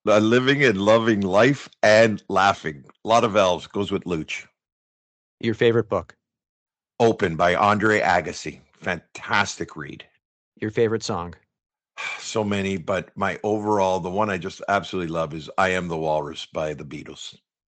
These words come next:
Speaker 2: The best advice you have ever received?
Speaker 1: Back to good old dad. Always said to me, "Treat a woman like gold and she will treat you like gold. Treat her like crap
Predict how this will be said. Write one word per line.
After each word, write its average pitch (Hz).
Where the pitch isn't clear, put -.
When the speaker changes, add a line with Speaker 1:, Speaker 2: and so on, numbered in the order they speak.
Speaker 2:
The 101
best 113
advice 127
you 101
have 95
ever 95
received? 95
Speaker 1:
Back 123
to 101
good 110
old 117
dad. 87
Always 110
said 101
to 104
me, 92
"Treat 110
a 113
woman 113
like 101
gold 113
and 80
she 85
will 82
treat -
you 82
like 76
gold. 69
Treat 95
her 101
like 98
crap 104